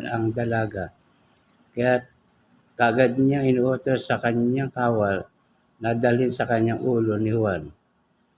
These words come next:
Sumunod ang mga kawal at pinugutan niya ng ulo si Juan sa,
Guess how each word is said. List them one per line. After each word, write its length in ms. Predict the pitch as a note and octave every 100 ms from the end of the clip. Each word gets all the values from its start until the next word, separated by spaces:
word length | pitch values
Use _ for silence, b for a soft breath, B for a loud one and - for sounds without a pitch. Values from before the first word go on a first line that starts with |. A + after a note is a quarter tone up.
| _ _ _ _ _
Sumunod 1040 | - B2 B2 B2+ B2 C3 C3 C#3 C3 -
ang 160 | B2 A#2+
mga 320 | A#2+ A#2+ A#2
kawal 480 | - B2+ B2 A2 G2+
at 240 | A#2 -
pinugutan 880 | A#2+ A#2 A2 C3 B2 B2 A#2 A2+ G2+ - _ _ _ _ _ G#2
niya 160 | A#2
ng 120 | A#2 G#2+
ulo 240 | A#2+ A#2
si 240 | G#2+ B2 A#2+
Juan 400 | G#2+ G2+ G2+ -
sa, 400 | - A2 G2+